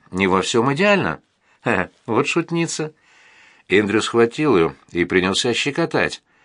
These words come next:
пока Терри не рассмеялась. Смешить ее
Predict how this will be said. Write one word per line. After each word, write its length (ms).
пока 300
Терри 280
не 100
рассмеялась. 720
Смешить 560
ее 300